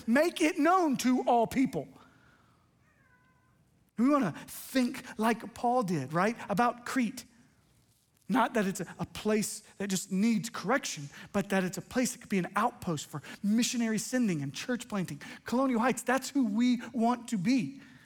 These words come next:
We wanna be a place that is on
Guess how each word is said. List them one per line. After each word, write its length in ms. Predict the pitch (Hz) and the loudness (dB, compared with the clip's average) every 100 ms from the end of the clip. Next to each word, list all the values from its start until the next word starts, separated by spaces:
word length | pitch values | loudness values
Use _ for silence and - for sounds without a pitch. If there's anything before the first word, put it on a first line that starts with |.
| - _ _ _ _ _ _ _ _ _ _ _ _ _ _ - | -20 _ _ _ _ _ _ _ _ _ _ _ _ _ _ 0
We 120 | 247 | 4
wanna 180 | 320 277 | 4 4
be 140 | 190 | 2
a 60 | 156 | 0
place 340 | - 277 277 | 0 0 0
that 160 | 190 156 | -2 -4
is 120 | 143 - - _ 165 - - | -4 -10 -20 _ -18 -10 0
on 340 | 269 254 175 | 2 2 0